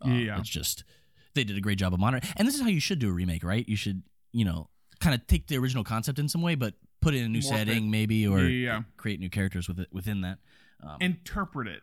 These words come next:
Speaker 1: Yeah.
Speaker 2: It's not really about remaking. It's about interpreting
Speaker 1: Right.
Speaker 2: the text
Speaker 1: Yeah.
Speaker 2: of, again,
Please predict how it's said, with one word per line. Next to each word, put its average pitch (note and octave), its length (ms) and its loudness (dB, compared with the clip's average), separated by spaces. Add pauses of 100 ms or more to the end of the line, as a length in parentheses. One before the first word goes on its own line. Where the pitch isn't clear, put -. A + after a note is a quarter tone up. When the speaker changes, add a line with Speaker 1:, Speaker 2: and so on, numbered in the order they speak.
(140)
Speaker 1:
Yeah. E3 140 2
Speaker 2:
It's D#3 140 -2
not G#3 160 0
really G3 160 0
about C#3+ 240 -2
remaking. C3 500 0
It's A2+ 120 -10
about A#2 180 -4
interpreting A2+ 800 -8
Speaker 1:
Right. B2+ 260 0 (260)
Speaker 2:
the A#2 180 -6
text - 600 -8
Speaker 1:
Yeah. A2+ 180 -2
Speaker 2:
of, G#2+ 380 -6 (560)
again, C#3 320 -2